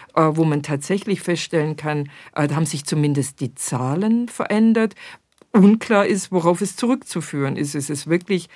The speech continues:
auf die Politik des Abregelns von Grenzen oder des besseren Kontro-, der Kontrolle von Grenzen zurückzuführen? Oder ist es darauf zurückzuführen, äh, dass im Augenblick in den Hauptherkunftsländern, äh, die in unserer Nähe sind, vielleicht die Situation etwas anders ist als noch vor zwei Jahren?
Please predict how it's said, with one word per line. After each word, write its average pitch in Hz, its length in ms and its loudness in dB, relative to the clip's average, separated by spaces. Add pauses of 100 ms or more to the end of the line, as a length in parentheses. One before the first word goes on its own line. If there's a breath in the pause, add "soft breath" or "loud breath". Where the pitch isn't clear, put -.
(180 loud breath)
auf 160 220 2
die 170 160 -4
Politik 160 640 -4
des - 580 -4
Abregelns 151 640 -2
von 127 240 -6
Grenzen 196 460 -2
oder 143 180 -2
des - 220 -8
besseren 123 520 -4 (100)
Kontro-, 131 420 -8
der 131 120 -8
Kontrolle - 480 -4
von 226 160 -4
Grenzen 202 380 -4
zurückzuführen? 180 640 -2 (280 loud breath)
Oder 175 180 4
ist 170 120 0
es 147 120 -4
darauf 147 320 0
zurückzuführen, 160 800 -4 (320 loud breath)
äh, 143 160 2
dass 143 220 -2
im 151 120 -4
Augenblick 160 540 -2
in 143 140 -4
den 135 180 -2
Hauptherkunftsländern, 147 1300 -4 (260 loud breath)
äh, 143 160 0
die 147 140 -4
in 147 140 -4
unserer 143 260 -4
Nähe 135 300 0
sind, 143 280 -4
vielleicht 139 420 -4
die 147 60 -4
Situation 143 760 -6
etwas 143 420 -4
anders 143 420 -2
ist 147 240 -6
als 143 220 -8
noch 139 140 -8
vor 147 180 -10
zwei 139 240 -10
Jahren? 123 520 -12